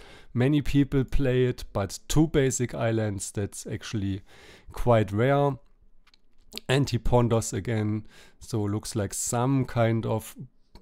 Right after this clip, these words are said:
blue heavy combo deck. Now we draw, of course, the Doomsday we put on top,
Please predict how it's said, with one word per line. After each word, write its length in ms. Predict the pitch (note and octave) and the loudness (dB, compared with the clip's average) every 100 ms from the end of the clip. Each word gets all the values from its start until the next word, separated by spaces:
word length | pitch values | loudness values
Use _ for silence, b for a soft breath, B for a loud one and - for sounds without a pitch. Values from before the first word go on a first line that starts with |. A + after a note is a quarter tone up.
| _ - | _ -2
blue 320 | A2+ B2 A2+ | 2 2 2
heavy 480 | G2+ G#2+ G#2 G#2 G2 | 0 -2 -2 -4 -6
combo 400 | - C3+ C#3 B2+ | -4 -2 0 0
deck. 300 | A#2+ A#2+ - - B B B B - | 2 -2 -4 -16 B B B B -4
Now 240 | A#2 A2 | 0 0
we 220 | G#2 G#2 G2+ | 0 -2 -4
draw, 460 | - A2+ G#2+ G#2 | -2 2 2 0
of 140 | G2+ - | -4 -4
course, 340 | G#2+ G#2 - | -2 -2 -2
the 100 | G2 | -4
Doomsday 580 | B2 D3+ - - A#2+ A#2 | 0 0 0 0 0 0
we 180 | G#2+ G#2+ | -2 -2
put 400 | - A#2 A2+ - | 0 0 -2 -6
on 200 | G#2 G2+ | -4 -2
top, 300 | A#2+ A#2+ | -2 0